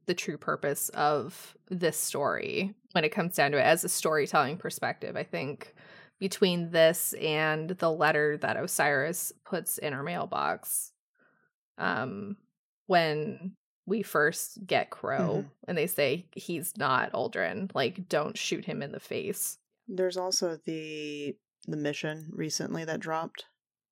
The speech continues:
Speaker 2: when Crow disappears at the end of the mission. And you assume,
Speaker 1: Oh.
Speaker 2: like, who was it that's in there? Osiris assumes that he just left you to hang, but Crow's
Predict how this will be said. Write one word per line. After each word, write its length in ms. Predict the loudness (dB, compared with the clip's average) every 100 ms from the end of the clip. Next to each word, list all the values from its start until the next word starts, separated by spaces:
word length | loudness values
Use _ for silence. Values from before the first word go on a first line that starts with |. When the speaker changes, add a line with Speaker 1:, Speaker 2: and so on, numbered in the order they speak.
| _ _ -10
Speaker 2:
when 380 | -4 -2 -4 -6
Crow 380 | -4 2 2
disappears 680 | 4 2 0 -2 2 2 2
at 120 | -4
the 160 | -4 -2
end 120 | 0
of 60 | 0
the 60 | 2
mission. 520 | 2 0 -2 -6 -14 _ _ _ _ _ _ _ _ _ _ _ _ _ _ _ _ _
And 580 | -2 0 0 -2 -6 -10 -14
you 420 | -12 -6 0 6
assume, 600 | 8 8 6 4 0 -4
Speaker 1:
Oh. 40 | -2
Speaker 2:
like, 360 | 0 0 0 -16 -12
who 140 | -6 -2
was 200 | -2 -2
it 180 | -4
that's 180 | -4 -6
in 120 | -4
there? 100 | -4 0
Osiris 520 | 0 0 -2 0 2
assumes 420 | 2 2 0 0
that 140 | -2 -2
he 120 | -2
just 220 | -2 0
left 240 | 0 -2 -2
you 280 | -4 -4 -8 -10
to 80 | -8
hang, 440 | -6 -4 -4 -6 -14 _ -20 _ _ -2
but 380 | 0 2 0 -4 -16
Crow's 340 | 0 4 4